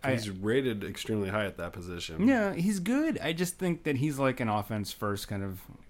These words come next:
Speaker 1: eh, whatever. Maybe I'm underrating him, but I don't know. I think that you put Jakob Poeltl with him, he can, he could learn from him. He's already got a nice offensive game. The, the, the knock on him is, like, again, I don't think he's gonna play much defense.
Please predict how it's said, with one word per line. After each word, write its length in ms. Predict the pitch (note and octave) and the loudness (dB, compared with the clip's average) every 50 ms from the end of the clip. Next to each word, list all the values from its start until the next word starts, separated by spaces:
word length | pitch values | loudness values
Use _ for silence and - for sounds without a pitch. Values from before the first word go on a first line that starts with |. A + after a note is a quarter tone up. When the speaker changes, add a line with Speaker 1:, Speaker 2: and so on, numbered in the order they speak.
| - - - | -20 -14 -8
Speaker 1:
eh, 160 | - D3+ E3 | 0 2 4
whatever. 400 | D3 C3+ A#2+ A2 G2+ G#2 G2+ G#2 | 6 6 6 6 6 4 2 4
Maybe 240 | A2 B2 C3 B2+ B2+ | 4 4 6 6 8
I'm 180 | A#2 A2+ A2 G#2+ | 6 6 4 4
underrating 540 | F2+ G#2+ G2+ G#2 G2+ G2 F#2+ F#2+ G2+ G2 G2 | 2 0 0 2 2 0 0 0 -2 -2 -2
him, 160 | F#2+ G2 F#2+ | -2 -2 -2
but 100 | A2 - - - - - - - | -4 -6 -8 -16 -20 -2 8 10
I 80 | F3 | 10
don't 80 | E3+ D3 | 12 12
know. 80 | B2+ A2 | 10 10
I 80 | A2 A2 | 8 6
think 220 | - D3+ C3+ - | 6 4 6 6
that 180 | C3 B2 - - - - - - - - - - - - - - - - - - - - - - - - - - | 4 4 4 2 -8 -18 -20 -20 -20 -20 -20 -20 -20 -20 -20 -20 -20 -20 -20 -20 -20 -20 -20 -20 -20 -20 -6 4
you 120 | D#3+ D#3+ | 4 4
put 180 | D#3 E3+ F3+ D3+ | 6 6 6 8
Jakob 400 | D3+ C#3+ C3+ C3+ B2+ C#3 B2 A2+ | 10 10 10 10 8 6 4 8
Poeltl 240 | A#2+ C3+ B2+ B2 A#2+ | 8 10 10 12 10
with 140 | A#2+ A2+ A#2 | 8 8 8
him, 80 | A#2 | 6
he 100 | B2+ B2 | 6 8
can, 240 | B2+ B2 A#2+ A2+ A2 | 8 8 8 8 6
he 240 | - A2+ B2 C3 C3 | 4 6 6 6 8
could 460 | B2+ B2+ B2 B2 A#2 A#2 A2+ G#2+ F#2 - - - - - - - - - | 8 8 8 8 8 6 4 2 -2 -8 -10 -20 -20 -20 -20 -20 -6 0
learn 300 | A#2 B2 B2 B2 A#2+ A#2 | 2 4 6 6 6 6
from 220 | - B2+ B2 A2 | 4 2 2 4
him. 400 | A2+ A2+ A2+ A2+ A2 A2 G#2+ G2+ - - - - | 4 2 2 2 2 2 0 -2 -6 -12 -18 -4
He's 200 | - C3 B2+ B2+ | 0 2 4 6
already 160 | C3+ B2+ B2+ | 8 8 8
got 100 | A#2 A#2+ | 8 6
a 60 | A#2 A2+ | 6 6
nice 200 | A2+ A2 G2+ - | 4 2 2 0
offensive 380 | A2 G#2 - A2 G2 G2+ G2 | 0 0 0 -2 -2 -2 -2
game. 200 | G2+ A2+ G#2+ G#2 | 0 2 4 4
The, 80 | A#2+ B2+ | 4 4
the, 260 | - - D3+ C#3 C3+ | 4 4 4 4 4
the 300 | C3 - - - B2+ A#2+ | 4 0 -2 0 4 6
knock 260 | A#2+ A#2+ A2+ A2+ - A2+ | 6 6 6 6 4 2
on 80 | G#2 | 2
him 180 | G#2 A2 A2 G#2 | 2 2 2 2
is, 120 | G2 G#2+ | 0 -2
like, 100 | G2+ F#2+ | -4 -4
again, 240 | G2 G2 C3+ C3 A2 | 0 2 4 4 4
I 80 | F#2+ F#2+ | 4 2
don't 140 | G2+ G2 | 0 -2
think 160 | F2 - F#2+ F#2+ | -2 -4 -4 -4
he's 120 | F#2+ F#2 | -4 -4
gonna 160 | F#2+ F#2 F2+ | -4 -6 -6
play 160 | E2+ F#2+ F#2 | -4 -6 -6
much 260 | F2+ F2 E2 D2+ - - | -6 -6 -6 -8 -10 -8
defense. 500 | G2+ F#2+ F2+ - D#2+ D2 D2 C#2 - | -8 -8 -6 -8 -10 -10 -10 -12 -14